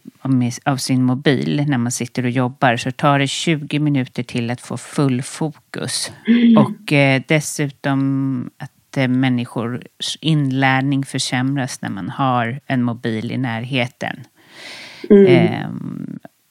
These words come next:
Speaker 1: så, och jag bara tänker också vad den gör med alla våra relationer.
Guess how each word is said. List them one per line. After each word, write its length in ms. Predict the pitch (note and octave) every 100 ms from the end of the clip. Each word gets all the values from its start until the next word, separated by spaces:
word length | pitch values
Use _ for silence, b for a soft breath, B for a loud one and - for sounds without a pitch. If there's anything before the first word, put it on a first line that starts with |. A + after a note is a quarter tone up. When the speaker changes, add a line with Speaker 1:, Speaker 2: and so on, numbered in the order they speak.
| _ _ -
Speaker 1:
så, 760 | - - D#3 C3+ C3+ C3+ C3 C3+ - - _ _ _ _ - - _
och 100 | -
jag 140 | D#3+ D3+
bara 160 | E3
tänker 420 | D#3 - D3+ D3+ C#3+
också 240 | - D3+
vad 140 | C#3
den 140 | C#3 C#3+
gör 300 | C#3+ C#3 C#3
med 180 | C#3+ D3
alla 200 | C#3+ C3+
våra 280 | C#3 C3+
relationer. 1080 | C3+ C#3 C#3+ - - G#3 F3 B2+ A2+ - C#3